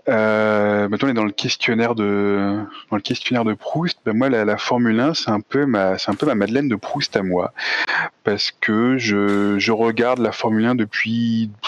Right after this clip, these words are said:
de-, depuis toujours quasiment, hein. Je, de-, depuis que je suis en âge d'avoir des, des souvenirs, je, je regarde la Formule un. Je,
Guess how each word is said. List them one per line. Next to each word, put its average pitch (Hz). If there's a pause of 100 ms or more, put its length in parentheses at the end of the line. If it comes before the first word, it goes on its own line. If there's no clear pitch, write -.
(300)
de-, 107
depuis 107
toujours 90
quasiment, 90
hein. 95
Je, 92
de-, 98 (600)
depuis 113
que 110
je 107
suis -
en 107
âge 113
d'avoir 104
des, 98
des 101
souvenirs, 107
je, 101
je 101
regarde 110
la 107
Formule 104
un. 104
Je, 92